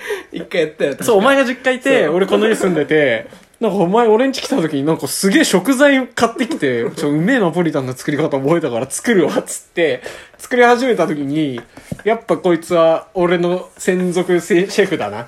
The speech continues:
Speaker 2: て思った。
Speaker 1: <laughs>
Speaker 2: 思ったね。
Speaker 1: まあ、こう、まあ、そう、作るのに慣れてるってのもあるん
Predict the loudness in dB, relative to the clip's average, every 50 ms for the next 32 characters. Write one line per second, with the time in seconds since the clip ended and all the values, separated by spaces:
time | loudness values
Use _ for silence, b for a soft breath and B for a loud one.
0 | -14 _ -4 -2 0 0 -2 -2 0 0 0 0 0 -2 -4 -4 -4 -6 -8 -8
1 | -8 -12 -20 -20 -20 -20 -20 -20 -20 -20 -18 -18 -18 -18 -20 -20 -20 -20 -20 _
2 | -6 -2 -2 0 0 0 -2 -6 -8 -12 -16 -20 -20 -20 -20 _ _ _ _ _
3 | _ -20 _ _ _ -4 -2 0 2 2 2 4 4 4 2 2 0 -2 -4 -6
4 | -6 -2 -2 -2 -2 -4 -10 -18 _ -12 -8 -6 -6 -6 -6 -10 -2 2 4 4
5 | 4 4 2 0 0 0 0 0 0 -2 -4 -6 -8 -8 -10 -10 -10 -12 -10 -10
6 | -8 -6 -6 -6 -6 -8 -10 -16